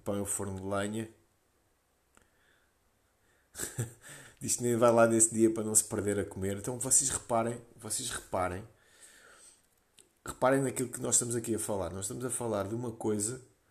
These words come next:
que homens, mulheres, mais novos, mais velhos,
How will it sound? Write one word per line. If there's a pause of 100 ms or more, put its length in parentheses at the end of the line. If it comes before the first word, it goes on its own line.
(480)
que (840)
homens, (160)
mulheres,
mais
novos,
mais
velhos,